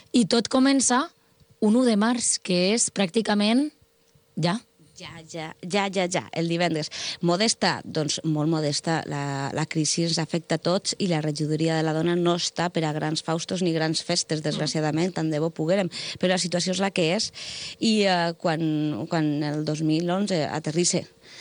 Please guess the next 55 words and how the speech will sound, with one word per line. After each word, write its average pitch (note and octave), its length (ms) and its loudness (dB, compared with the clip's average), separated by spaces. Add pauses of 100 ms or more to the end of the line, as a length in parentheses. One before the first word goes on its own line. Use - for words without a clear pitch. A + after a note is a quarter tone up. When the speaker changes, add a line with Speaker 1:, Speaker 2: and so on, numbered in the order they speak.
(140)
Speaker 2:
a - 80 0
la E3 100 4
regidoria, E3 500 0
doncs, F3+ 220 -2
per D3+ 180 -4
aquesta D#3 340 -4
setmana E3 540 0
hi E3+ 80 0
havien D#3+ 400 2
deu D#3 160 2
mil D#3 200 2
euros D#3 500 -2 (200)
i G3 140 0
jo, E3 320 0 (100)
<laughs> - 0 -
enguany, E3+ 600 0 (540)
puc F3+ 180 -2
comptar D#3+ 300 0
amb E3 100 0
dos D#3 160 -2
mil D#3 160 0
euros. C#3+ 380 -2 (440)
I, D#3+ 300 2
eh, C#3 320 -2
i F#3 160 2
he F#3+ 100 4
de F#3 120 2
dir F3+ 120 2
que G#3 80 -4
també D#3+ 220 0
he - 20 0
estalviat, C#3 480 -4
eh? E3+ 120 -4 (100)
<laughs> - 100 -12
He G3 140 2
de D#3 160 -10
dir F#3 220 0
que, F#3 160 0
Speaker 1:
Bueno. A3 160 -6 (380)
Speaker 2:
que, G#3+ 140 4 (140)
eh, F3+ 280 4
el F3+ 160 2
que G3 120 0
hem G#3 80 -2
fet G3+ 180 2
ha G3 80 2
sigut F#3 280 -2
amb E3+ 180 2
molt G3+ 240 2
bona F#3+ 180 2
disposició, G#3 800 0 (380)
amb F3+ 160 2
molt F#3+ 280 2
bona F#3+ 200 0
ajuda. A#3 420 0